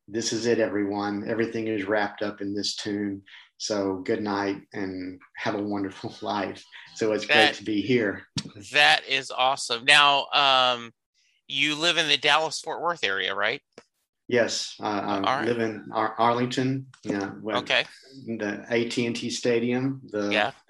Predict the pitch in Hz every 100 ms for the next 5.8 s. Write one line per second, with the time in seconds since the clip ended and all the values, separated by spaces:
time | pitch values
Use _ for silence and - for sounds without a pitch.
0 | - 104 107 107 110 - 113 113 - -
1 | 107 107 107 110 113 104 107 107 - -
2 | - - - - - 104 101 - - 107
3 | 104 107 98 98 - 110 104 104 104 -
4 | - - 117 113 110 110 107 110 - 113
5 | 110 107 107 104 - 107 107 107